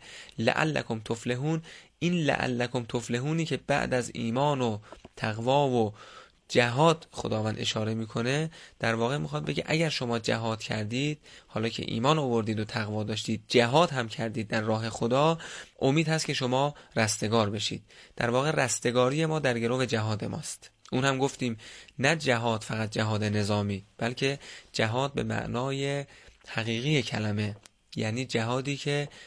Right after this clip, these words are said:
هم جهاد نظامیه، هم جهاد عملیه، هم جهاد علمیه.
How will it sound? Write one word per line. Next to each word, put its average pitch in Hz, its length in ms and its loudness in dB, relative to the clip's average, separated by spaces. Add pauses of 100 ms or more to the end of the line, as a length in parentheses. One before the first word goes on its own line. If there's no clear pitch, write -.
(100)
هم 139 260 0
جهاد 120 520 2
نظامیه، 107 720 0
هم 123 180 -2
جهاد 120 380 -2
عملیه، 107 580 -2
هم 117 180 -2
جهاد 120 380 -4
علمیه. 113 640 0